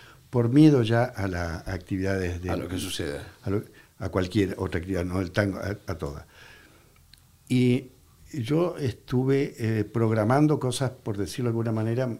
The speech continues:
Speaker 1: más dirigidas al público joven. Ya Flamenco y Tango, Las Orillas de un Ancho Río, que hicimos con, eh, ta-, es decir, que el, el, la primera parte de, eh, co-, que tiene Fabricio y, y Franco, la primera parte,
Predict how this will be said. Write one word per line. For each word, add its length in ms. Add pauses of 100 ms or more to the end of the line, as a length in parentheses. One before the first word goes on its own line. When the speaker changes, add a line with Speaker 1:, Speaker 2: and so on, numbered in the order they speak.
Speaker 1:
más 680
dirigidas 440
al 20
público 340
joven. 460
Ya 180
Flamenco 380
y 20
Tango, 320
Las 100
Orillas 300
de 60
un 40
Ancho 160
Río, 240
que 100
hicimos 280
con, 180
eh, 300
ta-, 160 (380)
es 140
decir, 280 (320)
que 380
el, 560 (580)
el, 580
la 140
primera 380
parte 400
de, 460
eh, 220
co-, 320
que 140
tiene 240
Fabricio 540
y, 60
y 180
Franco, 400
la 100
primera 380
parte, 420